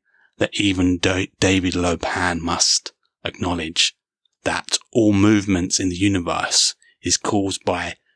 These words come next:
tension between positive and negative furies." So I've seen this scene many times, but I haven't really actually thought about what they are saying, or actually the words that they're using.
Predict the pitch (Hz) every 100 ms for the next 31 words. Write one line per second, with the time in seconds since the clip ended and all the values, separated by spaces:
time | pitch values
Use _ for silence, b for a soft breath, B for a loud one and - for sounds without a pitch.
0 | _ - 113 104 - 90 87 - 98 92
1 | 90 - _ _ _ - 120 110 104 98
2 | 95 - - _ _ _ - 95 90 98
3 | - - 87 - - _ _ _ _ -
4 | 110 92 - - - - _ _ _ _
5 | _ _ - 113 113 - 160 107 - 113
6 | 101 101 101 87 - 95 87 85 - 101
7 | 123 139 98 101 92 104 95 - 104 101
8 | 92 92 95 95 90 92 87 - 101 101
9 | 85 82 - B B B 90 - 95 92
10 | 98 98 92 92 90 90 98 104 90 -